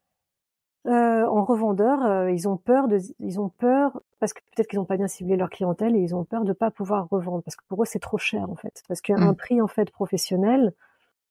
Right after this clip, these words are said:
Speaker 1: euh, bah, c'est, euh, c'est, faut se faire deux fois et demi la marge. Euh, donc, euh, c'est, euh, je sais pas, une pièce, par exemple, qui est à quatre-vingt-dix euros, euh, bah, ils vont la vendre, euh, moi, je vais aller le vendre quarante-cinq euros.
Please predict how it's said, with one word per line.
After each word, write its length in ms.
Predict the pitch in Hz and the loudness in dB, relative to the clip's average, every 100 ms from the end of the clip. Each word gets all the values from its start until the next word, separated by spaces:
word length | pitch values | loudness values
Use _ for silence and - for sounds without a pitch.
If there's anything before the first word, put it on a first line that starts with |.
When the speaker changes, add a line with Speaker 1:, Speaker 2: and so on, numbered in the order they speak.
| _ - | _ -8
Speaker 1:
euh, 340 | 180 170 170 - 175 - _ _ _ _ _ 302 294 | -4 -4 -6 -8 -12 -16 _ _ _ _ _ -18 -14
bah, 280 | - - - - - | -8 -8 -8 -12 -14
c'est, 360 | - - 185 185 | -10 -4 -4 -4
euh, 80 | 170 165 | -6 -10
c'est, 220 | 175 - - - - - _ | -12 -12 -12 -12 -16 -18 _
faut 120 | 202 | -10
se 80 | - | -6
faire 160 | 226 | -2
deux 100 | 196 | 0
fois 200 | 226 - | 0 0
et 20 | 214 | 0
demi 160 | 220 | 0
la 120 | 220 | 0
marge. 340 | 226 247 233 208 214 - | 0 -2 -4 -10 -12 -10
Euh, 200 | 180 175 | -8 -6
donc, 280 | 185 180 202 | -8 -6 -6
euh, 60 | |
c'est, 380 | 185 - 202 202 | -6 -2 2 2
euh, 240 | 190 185 - - - 190 _ _ _ _ _ _ _ _ _ _ _ _ _ - 190 | 2 0 -4 -6 -10 -14 _ _ _ _ _ _ _ _ _ _ _ _ _ -14 -12
je 140 | 185 | -10
sais 100 | 180 | -6
pas, 120 | 233 | 0
une 120 | 220 214 | 0 0
pièce, 220 | - 226 | -2 -2
par 140 | 196 | -4
exemple, 300 | 175 165 196 - | -6 -6 -10 -6
qui 80 | 185 | -6
est 20 | |
à 60 | 175 | -4
quatre-vingt-dix 640 | 185 - 190 185 170 175 | -6 -4 -2 -2 -2 -2
euros, 360 | 170 220 277 | 0 0 -2
euh, 320 | 196 165 165 170 | -4 -6 -6 -6
bah, 140 | 180 | -6
ils 80 | 175 | -4
vont 100 | 165 | -2
la 160 | 180 175 | -2 -2
vendre, 320 | 185 220 196 | -2 -2 -2
euh, 720 | 175 175 170 170 - _ 190 | -4 -6 -10 -14 -20 _ -10
moi, 120 | 185 | -6
je 140 | 214 214 | -2 2
vais 80 | 185 | 2
aller 140 | 185 | 2
le 200 | 185 180 | 0 -4
vendre 280 | 175 196 180 | -4 -2 -2
quarante-cinq 560 | 190 180 185 190 170 | -2 -2 -2 -4 -2
euros. 240 | 175 202 | 0 0